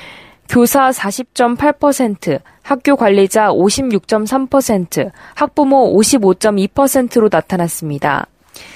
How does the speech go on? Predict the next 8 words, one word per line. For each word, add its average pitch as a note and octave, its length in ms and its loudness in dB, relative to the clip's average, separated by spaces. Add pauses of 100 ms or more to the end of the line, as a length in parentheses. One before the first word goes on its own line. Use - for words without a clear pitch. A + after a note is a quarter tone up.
(240)
이에 A#3 280 2
개정안에는 B3 840 0
장애 G#3+ 300 0
학생들의 C4 600 0
교육권을 A#3+ 640 0
두텁게 B3+ 580 -2
보호하기 A#3 640 0
위해 F#3 380 -2